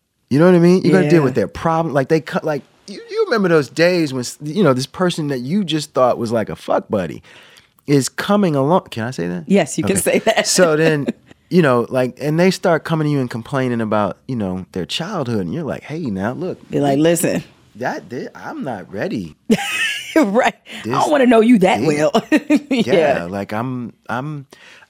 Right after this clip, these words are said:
Speaker 1: I, I just don't, I, I'll be honest with you, I don't have the bandwidth to care.
Speaker 2: Mm-hmm.
Speaker 1: Because I either got out of a relationship and I'm just trying to stay, you know, on the <laughs> surface right now, or I'm just like, you know, I just,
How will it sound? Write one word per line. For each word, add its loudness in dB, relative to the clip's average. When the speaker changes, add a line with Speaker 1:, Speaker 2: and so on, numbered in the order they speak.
Speaker 1:
I, -4
I 0
just -4
don't, 2
I, 0
I'll 2
be 2
honest 2
with -8
you, 0
I 2
don't 0
have -4
the -6
bandwidth 0
to -8
care. -2
Speaker 2:
Mm-hmm. 2
Speaker 1:
Because 0
I 4
either 2
got 0
out 4
of 0
a 0
relationship 0
and -6
I'm -2
just -6
trying -2
to -6
stay, -2
you -2
know, -4
on 0
the -4
<laughs> -2
surface 0
right 2
now, 0
or 2
I'm -6
just -2
like, -4
you -4
know, -6
I -4
just, -4